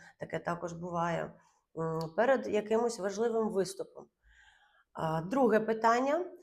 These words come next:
це коли врачі не можуть знайти, а, ніякої причини. Лікарі кажуть: «Ну, тут нібито все нормально,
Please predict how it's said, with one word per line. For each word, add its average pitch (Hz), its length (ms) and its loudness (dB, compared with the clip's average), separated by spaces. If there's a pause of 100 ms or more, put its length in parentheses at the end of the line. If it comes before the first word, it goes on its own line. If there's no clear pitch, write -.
(200)
це - 480 2
коли 214 260 4
врачі 208 680 -2 (180)
не 226 180 6
можуть 214 420 4
знайти, 185 680 -2 (260)
а, 185 180 0
ніякої 226 540 2
причини. 214 680 -4 (340)
Лікарі 240 380 4
кажуть: 214 360 2
«Ну, 294 220 2 (160)
тут - 140 -4
нібито 285 300 0
все 277 200 0
нормально, 240 560 2